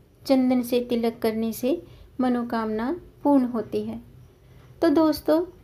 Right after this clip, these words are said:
उम्मीद है आपको ये जानकारी अच्छी लगी होगी। अगर आपको ये जानकारी अच्छी लगी हो तो आप इसे लाइक कर सकते हैं। लाइक के बटन को दबाएंगे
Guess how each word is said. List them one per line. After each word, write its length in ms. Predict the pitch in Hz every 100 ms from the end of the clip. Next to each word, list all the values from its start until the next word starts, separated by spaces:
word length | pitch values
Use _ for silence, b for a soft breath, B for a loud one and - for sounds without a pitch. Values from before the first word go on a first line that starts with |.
| - -
उम्मीद 300 | 277 311 302
है 220 | 302 294
आपको 380 | - 247 240 247
ये 60 | 240
जानकारी 640 | 240 233 226 233 226 269 - - -
अच्छी 300 | 247 - 240
लगी 280 | 226 220 226
होगी। 320 | 220 208 214 - b b b b b -
अगर 240 | 285 320
आपको 260 | 302 294 277
ये 60 |
जानकारी 560 | 247 233 220 214 220 226
अच्छी 240 | 226 -
लगी 260 | 277 277 269
हो 160 | 277 320 - - -
तो 80 | 302
आप 160 | 277 247
इसे 220 | 233 240
लाइक 320 | 226 214 214
कर 140 | - 208
सकते 340 | 233 233 -
हैं। 220 | 233 226 233 b b b b 247
लाइक 280 | 247 302
के 120 | 311 302
बटन 320 | 294 294 277
को 120 | 294
दबाएंगे 500 | 285 277 277 277 285